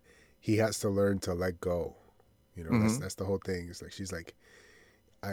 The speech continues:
Speaker 1: I don't blame you, but you have to, but I'm sorry, I, I have to go now." And the g-, that, she, that old lady's just badass. I mean, come on. She's just
Speaker 2: Yeah,
Speaker 1: badass.
Speaker 2: but at the same time, it's just one of those where you're like,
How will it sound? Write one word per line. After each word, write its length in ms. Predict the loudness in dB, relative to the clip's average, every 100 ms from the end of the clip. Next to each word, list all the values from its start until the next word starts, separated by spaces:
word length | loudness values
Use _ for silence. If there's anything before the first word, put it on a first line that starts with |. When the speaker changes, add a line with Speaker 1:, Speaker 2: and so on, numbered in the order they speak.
| -6
Speaker 1:
I 80 | -2
don't 160 | 0 2
blame 280 | 4 4 2
you, 300 | -2 -4 -10 -18 _ _ _ _ _ _ _ _ _
but 140 | -8 -4
you 120 | -2
have 180 | -2 -4
to, 200 | -6 -6 -6
but 100 | -8
I'm 100 | -4
sorry, 300 | -2 -2 -2
I, 140 | -4 -6
I 60 | -8
have 100 | -8
to 80 | -2
go 160 | 0
now." 280 | 0 -2 -12 -16 _ _ _ -20 -20 -20 _ _ -4
And 340 | -2 0 -2 -2
the 60 | 0
g-, 180 | 4 4
that, 220 | 4 0 0
she, 120 | -12 -10 -6
that 140 | -4
old 140 | -4 -6
lady's 280 | -8 -10
just 180 | -10 -12
badass. 640 | -8 -8 -10 -12 -14 -14 -14
I 60 |
mean, 140 | -14 -14
come 140 | -14
on. 180 | -12 -14 -16 -20 -20 _ _ _ _ _ _ _ -20
She's 160 | -16 -14
just 240 | -2 10
Speaker 2:
Yeah, 140 | 12 12
Speaker 1:
badass. 200 | 10 6
Speaker 2:
but 100 | 6
at 80 | 8
the 60 |
same 180 | 8 8
time, 180 | 8 6
it's 140 | 6
just 180 | 4 4
one 80 | 4
of 80 | 6
those 180 | 6
where 140 | 6 6
you're 140 | 8
like, 220 | 8 6